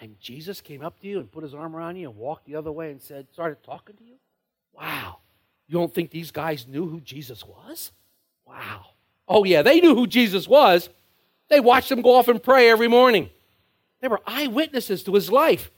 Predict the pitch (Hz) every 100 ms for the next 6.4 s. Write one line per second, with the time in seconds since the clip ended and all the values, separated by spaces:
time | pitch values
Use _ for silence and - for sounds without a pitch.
0 | _ - 311 262 247 285 294 311 285 262
1 | - 269 226 214 320 320 - 170 104 _
2 | _ 359 311 - 285 311 330 320 294 302
3 | - 330 294 - 302 311 294 339 349 330
4 | 311 311 370 - 214 107 _ _ _ _
5 | _ _ _ _ _ 165 160 233 269 -
6 | 294 185 -